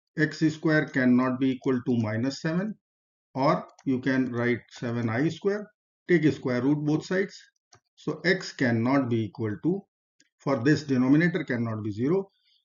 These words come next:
So I can write square root seven times I and plus minus sign. Similarly, from the second bracket, I will write x cannot be equal to plus minus square root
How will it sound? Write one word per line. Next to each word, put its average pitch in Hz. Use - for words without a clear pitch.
So 131
I 123
can 127
write 147
square 165
root 127
seven 139
times 123
I 98
and 123
plus 175
minus 117
sign. 110
Similarly, 156
from 131
the 123
second 185
bracket, 180
I 123
will 120
write 143
x 160
cannot 120
be 123
equal 113
to 180
plus 175
minus 131
square 151
root 123